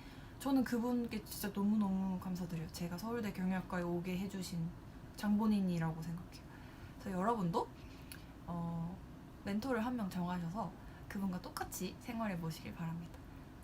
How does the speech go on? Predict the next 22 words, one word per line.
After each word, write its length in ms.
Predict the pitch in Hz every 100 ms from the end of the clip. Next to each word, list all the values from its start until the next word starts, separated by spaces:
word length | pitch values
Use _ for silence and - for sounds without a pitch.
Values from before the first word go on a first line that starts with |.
| - -
어, 180 | 175 175
저는 720 | - 202 208 202 208 190 160 - - -
그 300 | - 165 170
여러분의 380 | 180 190 185 175
멘토가 400 | 170 185 202 196
될 160 | 208
정도로 460 | - 202 190 180 175
훌륭한 320 | 202 262 240
사람이 280 | 254 277 269
절대 240 | 208 170
아니고요. 480 | 214 170 170 170 175 170 - -
저 120 | -
말고 440 | 175 165 175 180 165 - - - - -
다른 520 | 196 190 208 196 196
되게 300 | 180 175 170 - - - -
똑똑하시고 840 | - 349 - 254 233 214 196 190 208 - - - - - - - - -
노력 240 | 202 196 - -
엄청 240 | 190 196 185
많이 220 | 170 190
하신 280 | 196 202 175
분들을 560 | 175 175 170 175 170 - - - - -
되게, 260 | 175 180